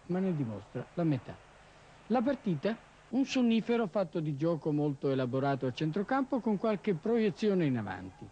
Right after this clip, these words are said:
Tiri pochi, contestazioni parecchie. Eranio si è stirato dopo ventiquattro minuti. Qualche tentativo, specie della Roma, spinta da Carboni e ricca di giocatori insidiosi come Moriero, Balbo e Fonseca,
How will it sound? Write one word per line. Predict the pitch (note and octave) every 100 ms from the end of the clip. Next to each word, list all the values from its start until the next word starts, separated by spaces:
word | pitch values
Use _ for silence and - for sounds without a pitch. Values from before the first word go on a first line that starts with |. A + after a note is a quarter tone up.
| - - - - -
Tiri | A3+ D#3+ D#3+
pochi, | F#3+ E3 D#3 - C4+ - -
contestazioni | C4 A3 A#3+ - E3 - B2 C#3
parecchie. | D3+ F3 A2+ F#2+ - F#2 - - - - - -
Eranio | B3+ B3 B3+ B3+ G#3+
si | G#3+
è | F#3+
stirato | - F#3 E3+ E3 F3
dopo | D#3+ D3 D3+
ventiquattro | D#3+ D3 C3+ B2 A2+ C3
minuti. | C3+ A#2+ G2+ - - - - - -
Qualche | E3+ E3 E3+ C#3
tentativo, | E3 D3+ D#3+ A3+ A3 D3+ A#2
specie | - C3 A2+ A2+
della | A2 A2+
Roma, | C3+ G3 D#3 A#2
spinta | - - C#3 B2+ B2
da | A#2 A#2+
Carboni | B2+ A#2+ D3 G#3 D3
e | A#2+
ricca | A2+ E3 - D3+ C3
di | A#2+ A#2
giocatori | C3 A#2+ B2+ E3 E3+ D#3
insidiosi | C#3 C3 C3+ C#3+ F3+ E3+ B2 A#2+
come | B2 A#2+
Moriero, | A2+ A2+ C#3+ F3 C#3+ A2
Balbo | A#2 E3+ D3 B2 C#3+
e |
Fonseca, | D3+ B3+ B3 C4+ B3 B3